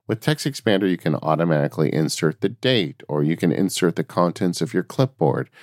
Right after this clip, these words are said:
You can have it type in keystrokes like the tab key, which is essential. Like, I do emails all the time with Text Expander, and I write the Text Expander snippet in the subject line. And Text Expander will then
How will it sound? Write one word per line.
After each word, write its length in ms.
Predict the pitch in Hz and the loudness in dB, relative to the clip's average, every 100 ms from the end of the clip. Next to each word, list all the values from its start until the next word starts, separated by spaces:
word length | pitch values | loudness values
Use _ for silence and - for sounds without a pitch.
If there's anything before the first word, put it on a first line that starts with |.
| - - - | -20 -10 -6
You 80 | |
can 160 | 110 117 | 0 2
have 180 | 113 107 | 2 2
it 140 | - | -2
type 280 | - 110 110 | 0 0 2
in 140 | 101 | 0
keystrokes 760 | 95 - 151 139 - 57 55 - | -2 0 0 0 -2 -2 -4 0
like 200 | 80 - | 0 0
the 100 | 85 | -6
tab 480 | - 110 104 107 113 | -4 0 2 0 -2
key, 300 | - 69 69 | -4 -2 -2
which 200 | - - | -2 -4
is 120 | 113 | -2
essential. 560 | 113 - 151 143 82 | -2 0 0 0 -2
Like, 260 | 62 65 - - - - | -2 -6 -8 -18 -20 -8
I 140 | - 107 | -2 0
do 200 | 107 101 | 0 0
emails 460 | 107 110 110 117 | 0 2 0 0
all 120 | 113 107 | 0 0
the 100 | 101 | -2
time 360 | - 85 95 | 0 2 2
with 160 | 90 - | 0 -2
Text 260 | 95 - | -4 -4
Expander, 560 | 98 - 107 120 123 120 | -10 -4 -2 0 0 0
and 140 | - 95 | -2 0
I 80 | 95 | 0
write 360 | 92 98 131 - | 0 0 0 -2
the 100 | 98 | -2
Text 320 | 85 123 - | -2 -4 -4
Expander 380 | 92 - 82 73 | -8 0 2 2
snippet 400 | - - - 98 | 0 -2 0 0
in 80 | - | -2
the 40 | |
subject 460 | 76 - 127 78 - | -2 0 0 -2 -2
line. 320 | - - - - _ _ - _ | -4 -4 -8 -16 _ _ -20 _
And 140 | 101 92 | -2 0
Text 240 | 123 - | 0 0
Expander 680 | 120 - 101 90 85 78 - | -2 0 2 2 2 2 0
will 320 | 90 80 71 | 0 0 2
then 480 | 78 76 67 69 | 0 0 0 -4